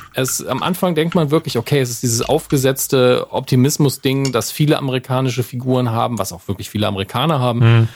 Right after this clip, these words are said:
Speaker 1: ähm, dass man nicht in Frage stellen darf, sonst drehen die durch. Nee, der ist so, wenn du das hinterfragst, dann kommt auch was. Ja?
Speaker 2: Ja.
Speaker 1: Dann, dann,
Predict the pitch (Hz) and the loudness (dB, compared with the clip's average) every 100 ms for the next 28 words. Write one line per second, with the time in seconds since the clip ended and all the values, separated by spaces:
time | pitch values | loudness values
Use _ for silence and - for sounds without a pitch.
0 | - _ - 113 113 113 110 127 120 123 | -12 _ -4 -2 -2 -4 0 2 2 0
1 | 117 117 151 139 131 127 120 123 - 113 | 0 0 0 -2 -2 -2 0 -2 -4 -4
2 | 110 107 98 147 170 - - - 131 151 | -2 0 2 2 2 -2 -16 -2 2 4
3 | 220 - 196 151 156 156 - 156 139 170 | 2 2 2 4 2 2 2 0 0 0
4 | 180 214 - 175 175 - 247 - 160 135 | 0 -2 -2 -2 -2 0 0 0 -2 -2
5 | 110 90 - - - 117 135 180 - _ | -2 -4 -4 -10 -4 0 2 2 -4 _
6 | 139 139 - 135 139 | -2 -2 -2 -2 -4